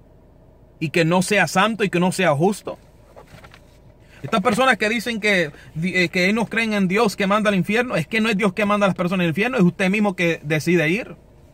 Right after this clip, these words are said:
Por su falta de fe, por su incredulidad, por su camino, por la manera que usted actúa, por la manera que usted habla.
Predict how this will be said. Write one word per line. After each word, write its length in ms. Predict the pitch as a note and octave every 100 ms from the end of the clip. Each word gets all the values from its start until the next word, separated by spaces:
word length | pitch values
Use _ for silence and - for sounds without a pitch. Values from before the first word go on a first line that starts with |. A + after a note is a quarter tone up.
| - - - - - - - -
Por 120 | E3
su 140 | D3+ D#3
falta 460 | D#3+ F#3+ G#3+ F#3+ F3
de 100 | D3+
fe, 360 | F#3+ A#3+ A3
por 180 | F3+ D#3+
su 200 | - E3
incredulidad, 720 | D#3+ E3 D#3+ D3+ E3+ A#3 E3+ - - -
por 180 | D#3
su 140 | C#3 E3+
camino, 600 | D#3 D#3 A#3 A#3+ F3 - - - - _ _
por 120 | D#3+
la 80 | E3
manera 320 | D#3 D#3 G3+
que 120 | G3 F3
usted 160 | G3+
actúa, 440 | F3 - A3 B3 D3+
por 140 | E3+
la 80 | D#3+
manera 260 | D#3 F#3
que 120 | F#3+ F3
usted 200 | - F3+
habla. 460 | G3 A#3+ G#3 C#3